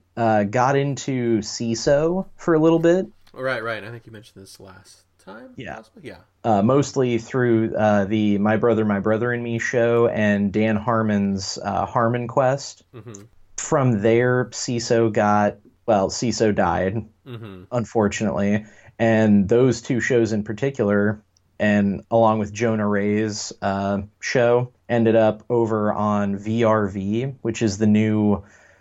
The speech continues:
Speaker 1: I, I don't know how new they are, but they're the company that owns Crunchyroll, and
Speaker 2: Right.
Speaker 1: they s-, they sell, like, a packaged subscription to a bunch of streaming things like,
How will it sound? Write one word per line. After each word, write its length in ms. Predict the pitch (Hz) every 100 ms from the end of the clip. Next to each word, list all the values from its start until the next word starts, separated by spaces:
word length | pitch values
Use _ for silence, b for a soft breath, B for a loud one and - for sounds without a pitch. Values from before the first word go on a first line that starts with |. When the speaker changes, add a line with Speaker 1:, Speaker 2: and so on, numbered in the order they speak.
| b _ _ _ _
Speaker 1:
I, 240 | - - -
I 80 | 113
don't 100 | 117
know 100 | 107
how 140 | 110
new 220 | 107 131 127
they 140 | 104
are, 140 | 104
but 120 | 104 101
they're 140 | 120
the 100 | 110
company 380 | 107 127 123 117
that 180 | 104 107
owns 400 | 113 117 104 -
Crunchyroll, 1120 | - - 107 107 143 139 147 147 160 160 -
and 680 | 110 107 110 110 110 107 104 -
Speaker 2:
Right. 280 | 117 117 107
Speaker 1:
they 100 | 117
s-, 280 | - - _
they 180 | 117 120
sell, 240 | 117 139 123
like, 160 | 117
a 80 | 113
packaged 580 | - 110 123 131 107 -
subscription 800 | - 107 - - 120 120 117 104
to 140 | 110
a 40 | 107
bunch 280 | 107 107 104
of 80 |
streaming 520 | - - 113 104 104 -
things 440 | - 110 104 101
like, 420 | 104 196 196 -